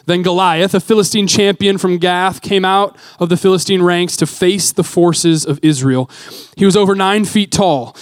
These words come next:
He wore a bronze helmet, and his bronze coat of mail weighed a hundred and twenty-five pounds.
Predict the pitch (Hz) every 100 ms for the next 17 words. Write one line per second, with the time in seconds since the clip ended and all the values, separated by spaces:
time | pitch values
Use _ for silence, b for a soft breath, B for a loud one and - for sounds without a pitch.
0 | - 208 196 190 165 196 202 208 151 208
1 | 202 175 170 170 156 180 190 208 - 208
2 | 196 185 185 180 170 165 165 165 214 214
3 | 202 185 208 196 196 190 180 175 - 180
4 | 151 131 127